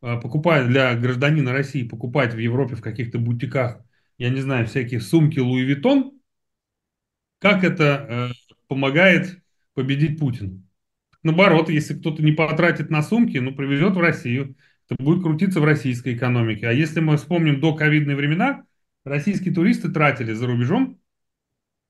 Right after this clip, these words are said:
пятьдесят миллиардов долларов в год.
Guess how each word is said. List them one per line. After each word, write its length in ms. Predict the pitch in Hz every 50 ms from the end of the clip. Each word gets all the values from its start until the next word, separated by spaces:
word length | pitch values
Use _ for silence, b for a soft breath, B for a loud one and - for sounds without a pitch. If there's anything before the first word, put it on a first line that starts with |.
| _ _
пятьдесят 500 | 156 147 143 147 - - 196 226 185 185
миллиардов 500 | 147 127 123 127 147 165 165 185 180 147
долларов 380 | 117 104 101 98 92 90 92 - - _ _ _ _ _ _
в 140 | 127 131 135
год. 340 | 127 131 110 101 95 - -